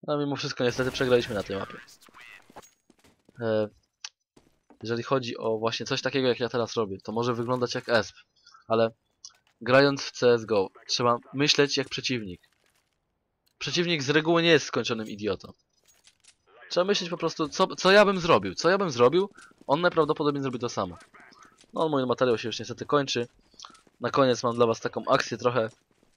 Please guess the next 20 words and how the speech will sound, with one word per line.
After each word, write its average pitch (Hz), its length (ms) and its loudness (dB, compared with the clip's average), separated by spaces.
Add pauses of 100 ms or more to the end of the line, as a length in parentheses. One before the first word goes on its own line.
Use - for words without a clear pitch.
(320)
humorystyczną. 143 840 4 (500)
To 151 80 4
już 151 120 6
wygląda, 143 340 4
jakbym 143 160 4
miał 143 120 2
stuprocentowego 135 720 2
espa. 139 300 0 (1300)
Mam 156 120 0
nadzieję, 135 220 4
że 120 100 0
wam 110 120 -10
się - 80 -14
spodoba. 113 540 4
Ja 135 80 -2
już 127 100 2
się 120 100 -4
z - 20 -6
wami 110 180 -2
żegnam. 110 380 -2